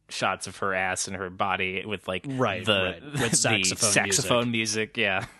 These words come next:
Speaker 1: <laughs>
Speaker 2: And, of course, we've got Roshi there being like, "Whoa, yeah, great,
Speaker 1: Yeah,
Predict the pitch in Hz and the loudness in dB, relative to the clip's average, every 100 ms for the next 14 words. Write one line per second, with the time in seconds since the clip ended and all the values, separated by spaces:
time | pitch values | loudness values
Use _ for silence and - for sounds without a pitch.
0 | _ 190 156 - - - - 175 170 160 | _ -10 -10 -12 -20 -8 0 2 2 0
1 | - 156 151 147 143 135 135 127 139 151 | 2 2 2 0 0 2 0 2 2 2
2 | - 135 113 110 110 113 120 120 113 104 | 2 0 2 0 0 0 0 0 0 -2
3 | 170 330 349 320 294 254 285 320 277 233 | -2 0 2 2 0 -2 0 0 0 -4
4 | 202 262 254 240 | 0 2 2 0